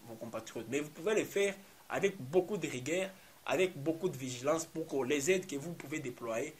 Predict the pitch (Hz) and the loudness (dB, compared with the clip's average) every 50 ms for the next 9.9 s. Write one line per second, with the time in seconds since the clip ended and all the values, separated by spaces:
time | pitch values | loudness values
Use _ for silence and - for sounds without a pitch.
0 | - - - - - 202 175 165 143 131 127 - 131 127 143 147 139 - - 107 | -18 -18 -10 -4 -2 -2 0 0 -2 -4 -4 -6 -2 0 0 0 0 0 -4 -6
1 | 104 98 95 95 92 - - - - - 156 156 - - 151 139 151 180 185 165 | -6 -8 -10 -12 -12 -14 -18 -18 -4 0 2 2 2 2 0 4 6 6 6 6
2 | 175 170 185 170 160 - - 240 247 226 175 160 151 - 165 160 156 170 202 202 | 6 8 8 8 8 6 2 0 0 2 2 0 2 0 0 2 4 6 6 6
3 | 190 - - 247 202 - - 160 156 156 147 139 135 - 131 131 131 110 104 - | 4 4 0 -2 0 0 0 0 2 2 0 0 -2 -4 -6 -6 -6 -8 -10 -8
4 | 110 104 - - - - 269 277 202 175 165 - 120 104 - - - - - - | -10 -12 -10 -6 0 2 4 4 4 2 0 -2 -4 -10 -10 -14 -20 -20 -20 -20
5 | - - - - 196 185 180 - - 277 277 277 - 165 165 - 139 127 131 - | -20 -12 -2 2 2 2 4 10 12 12 12 12 12 2 2 2 -4 -4 -4 -6
6 | 113 - - - - - - - - - - - 170 208 226 233 233 226 - - | -8 -8 -10 -20 -20 -20 -20 -20 -20 -18 -4 2 4 6 6 6 6 4 0 -2
7 | - - 220 226 226 - - 277 254 254 - 247 226 214 202 190 - 220 208 196 | 2 6 6 6 8 12 12 12 12 12 12 8 8 8 8 8 8 8 10 8
8 | 190 - - 180 170 165 160 139 139 131 - 190 180 170 - - 180 165 139 139 | 8 4 4 4 4 4 4 2 2 2 2 2 2 0 0 -2 -2 -2 -2 -2
9 | 139 139 135 127 127 127 139 156 160 151 147 165 165 165 - - 196 185 | -4 -6 -6 -6 -4 -2 0 0 2 6 6 6 6 8 8 8 8 8